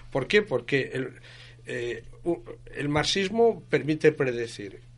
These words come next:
Pero si no se cumple la predicción, se dice, "Es que las circunstancias objetivas no se han dado".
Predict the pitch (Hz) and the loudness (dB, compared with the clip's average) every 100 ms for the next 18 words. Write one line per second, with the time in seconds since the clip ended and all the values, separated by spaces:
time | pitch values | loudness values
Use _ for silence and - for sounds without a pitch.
0 | - 135 117 131 147 165 160 156 156 151 | -12 -6 -4 -2 0 0 0 0 2 2
1 | 156 135 175 165 123 131 - 143 135 151 | 0 -2 -2 -4 -4 -6 -4 -4 -2 -4
2 | 143 135 - 131 139 131 143 - 135 151 | -4 -6 -6 -4 -4 -6 -6 -6 -4 2
3 | - - - - 120 120 131 - - - | 8 8 8 2 -4 -4 -2 -4 -6 -10
4 | 139 | -8